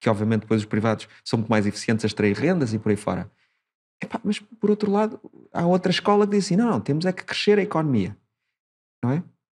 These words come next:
Porque o Estado está bem. E há outra escola que diz, "Não, temos que emagrecer o Estado para que a economia cresça."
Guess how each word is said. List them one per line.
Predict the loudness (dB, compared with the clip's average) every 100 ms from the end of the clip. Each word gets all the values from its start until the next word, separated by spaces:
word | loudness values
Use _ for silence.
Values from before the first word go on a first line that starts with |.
| _ -4
Porque | -4
o |
Estado | -2 -2
está | 0 0
bem. | 0 -2 -10 _
E | 0
há |
outra | 0 -2
escola | 0 0 2
que | 2
diz, | 2
"Não, | 2
temos | 2 -4
que | -2 2
emagrecer | 4 2 2 2
o | 2
Estado | 2 0 0 -4 _ _ _ _ _
para | 0 2
que |
a | 4
economia | 4 4 2
cresça." | 4 2 0